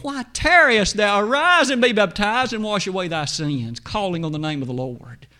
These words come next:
That is not hard to understand.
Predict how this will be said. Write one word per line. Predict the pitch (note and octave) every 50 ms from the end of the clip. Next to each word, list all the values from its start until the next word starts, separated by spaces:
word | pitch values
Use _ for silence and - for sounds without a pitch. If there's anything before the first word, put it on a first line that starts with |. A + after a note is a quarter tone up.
| _ - _ _ _ _ _ _ _ _ _ _ _ _ _ _ _ _ _
That | - G3 G#3 G3 F3+
is | F3+ E3+ D#3+
not | F3+ F#3 F#3+ G3 E3+ D3
hard | C3+ E3 D#3 D3 C3 B2
to | G2+
understand. | A2 B2 B2 A2+ A2+ - - C3 A#2+ A2+ A2 A2 A#2 F#2+ F#2 A2 A#2+ A2